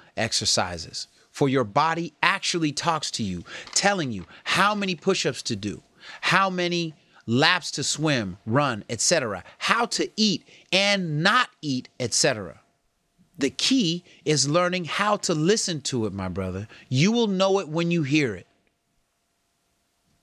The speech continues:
You will know it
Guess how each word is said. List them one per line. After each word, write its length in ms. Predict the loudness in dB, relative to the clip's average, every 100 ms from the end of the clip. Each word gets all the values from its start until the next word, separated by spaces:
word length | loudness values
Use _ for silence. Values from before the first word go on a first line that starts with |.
| _ _ _ _ _ _ _
You 560 | -2 2 4 4 2 -2 _ _
will 200 | -2 0
know 340 | 2 0 0 -2
it 160 | -8